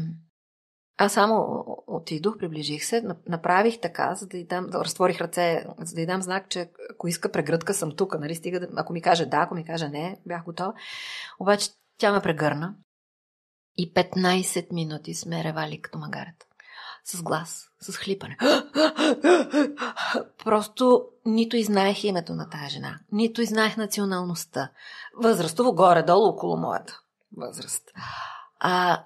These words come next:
нищо друго. Петнайсет минути плакахме, ма толкова дълбоко и мощно,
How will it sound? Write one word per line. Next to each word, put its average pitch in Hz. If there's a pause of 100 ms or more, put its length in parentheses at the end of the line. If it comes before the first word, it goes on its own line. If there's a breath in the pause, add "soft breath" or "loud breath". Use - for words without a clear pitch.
нищо 262
друго. 156 (680 soft breath)
Петнайсет 220
минути 226
плакахме, 190 (120)
ма 190 (500)
толкова 277
дълбоко 175
и 170
мощно, 160